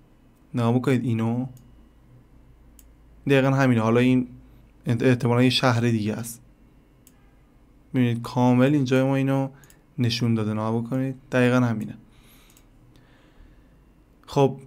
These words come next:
من اینجا توضیح می‌دم بهتون که هر گزینه در واقع برای ما، اه، چی کار می‌کنه و، اه، چه اطلاعاتی به ما می‌ده. خب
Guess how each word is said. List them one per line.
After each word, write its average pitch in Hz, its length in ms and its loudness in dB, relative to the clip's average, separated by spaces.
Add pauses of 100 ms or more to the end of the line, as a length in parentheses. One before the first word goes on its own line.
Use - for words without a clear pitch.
من 214 320 2
اینجا 175 240 2
توضیح 156 360 2
می‌دم 127 260 2
بهتون 123 380 0
که 123 120 -4
هر 135 300 0
گزینه 127 580 0
در 131 160 2
واقع 113 260 -2
برای 120 220 -2
ما، 123 380 -2 (480)
اه، 113 300 -2
چی - 180 -8
کار 131 260 0
می‌کنه 147 360 -2
و، 135 280 -2 (520)
اه، 110 420 -2
چه - 220 -4
اطلاعاتی 113 560 -2
به 107 160 -2
ما 104 160 0
می‌ده. 107 360 -4 (2250)
خب 117 340 0